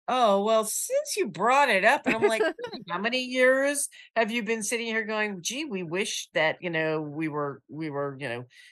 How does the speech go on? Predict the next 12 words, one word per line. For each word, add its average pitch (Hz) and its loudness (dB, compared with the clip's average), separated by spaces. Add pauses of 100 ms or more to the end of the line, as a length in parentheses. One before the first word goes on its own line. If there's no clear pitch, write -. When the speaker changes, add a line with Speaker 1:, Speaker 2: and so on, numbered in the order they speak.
Speaker 1:
six - -2
people 202 -4
instead 165 0
of 160 0
eleven 156 0
people? 247 0 (300)
Maybe 214 -2
somebody 415 -6 (140)
should 277 -4
have 311 -12 (280)
mentioned 359 -10
that.'" 73 -6